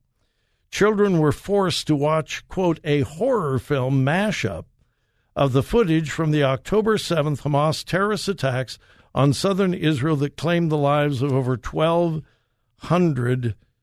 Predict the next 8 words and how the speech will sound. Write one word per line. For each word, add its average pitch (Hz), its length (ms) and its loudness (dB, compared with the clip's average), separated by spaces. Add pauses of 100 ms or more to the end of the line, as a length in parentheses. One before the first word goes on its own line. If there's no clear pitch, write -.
(120)
civilians. 110 960 -4 (1700)
Uh, 139 400 2 (140)
hostages, 202 760 0
as 147 200 2
they 156 120 2
were 135 140 0
being 139 260 2
released, 151 680 0